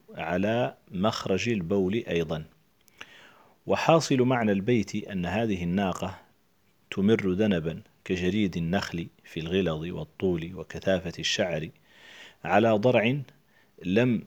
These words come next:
تتنقصه مخارج اللبن لكونها لا تحلب، فيكون ذلك أقوى لها على السير والنشاط. آه، ثم قال: "قنواء في حرتيها للبصير بها عتق مبين وفي الخدين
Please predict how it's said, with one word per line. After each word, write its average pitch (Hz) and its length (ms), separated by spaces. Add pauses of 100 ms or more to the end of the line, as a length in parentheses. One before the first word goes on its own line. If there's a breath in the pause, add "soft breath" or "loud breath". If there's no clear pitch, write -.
(120)
تتنقصه 104 760
مخارج 107 600
اللبن 95 600
لكونها 120 520
لا 135 140
تحلب، 85 380 (300)
فيكون 90 560
ذلك 101 480 (500 soft breath)
أقوى 101 380
لها 98 280
على 82 220
السير 117 520 (640 soft breath)
والنشاط. 92 600 (1300 soft breath)
آه، 104 120
ثم 143 280
قال: 127 360
"قنواء 110 640
في 107 260
حرتيها 101 840
للبصير 92 760
بها 90 480 (180)
عتق 117 400
مبين 92 520
وفي 104 340
الخدين 90 760